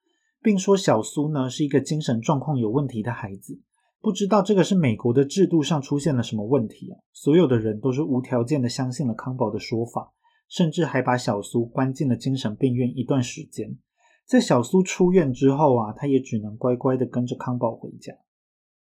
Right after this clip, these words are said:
在小苏回到家之后，对他的虐待又再次升级了。康宝甚至准备了拳套，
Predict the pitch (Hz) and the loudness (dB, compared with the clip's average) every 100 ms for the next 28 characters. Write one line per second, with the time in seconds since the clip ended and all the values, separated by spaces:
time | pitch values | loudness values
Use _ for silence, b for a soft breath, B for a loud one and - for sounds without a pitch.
0 | _ _ 262 240 147 120 185 185 139 127 | _ _ 4 6 4 6 6 6 6 6
1 | 170 143 135 135 127 127 - 113 - - | 4 4 2 2 0 -2 2 0 0 -12
2 | _ _ _ - 156 143 143 131 147 123 | _ _ _ 0 2 4 2 2 2 2
3 | 135 131 123 147 - 151 127 123 131 135 | 4 4 4 4 4 2 2 2 0 -4
4 | 120 - 165 - - 170 180 117 - 151 | -10 -12 -14 -12 -2 0 4 2 2 0
5 | 180 143 - 113 160 143 120 - 104 113 | 2 0 0 2 4 4 2 -2 -8 -2
6 | - 120 | -2 -2